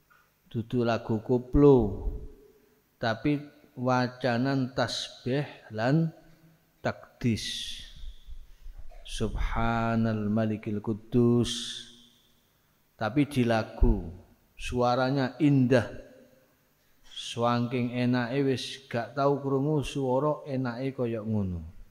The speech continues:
Dadi aja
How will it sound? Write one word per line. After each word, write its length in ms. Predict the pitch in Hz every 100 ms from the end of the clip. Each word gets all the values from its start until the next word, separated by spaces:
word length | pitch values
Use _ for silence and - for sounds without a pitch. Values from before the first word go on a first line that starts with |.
| _ _ _ _ _ _ _ _ _ _ _ _ _ _ _ _ _ _ _ _ _ _ _ _ _ _ _ _ _ _ - _ _ _ _ -
Dadi 300 | 104 101 120
aja 240 | 113 127